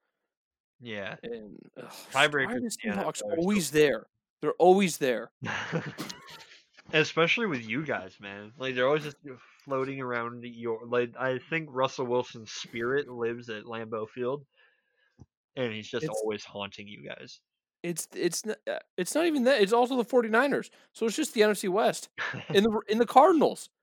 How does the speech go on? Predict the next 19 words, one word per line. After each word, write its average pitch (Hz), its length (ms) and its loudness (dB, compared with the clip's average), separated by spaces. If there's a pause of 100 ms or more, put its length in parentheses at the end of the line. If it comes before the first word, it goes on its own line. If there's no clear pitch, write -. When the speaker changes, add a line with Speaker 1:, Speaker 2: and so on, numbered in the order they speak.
(260)
Speaker 2:
The - 80 -2
Speaker 1:
Well, - 100 8
I - 40 12
Speaker 2:
Cardinals 339 220 8
Speaker 1:
can 233 40 -2
Speaker 2:
have - 60 -2
Speaker 1:
give 165 80 0
Speaker 2:
beat 175 120 6
us 170 120 2
in 190 60 -4
the 165 80 0
playoffs 180 400 4
too. 302 340 2 (240)
Speaker 1:
I 127 60 -4
can 127 200 -6
give 143 200 -2
you 151 60 -4
some 147 180 -10
confidence. 143 720 -6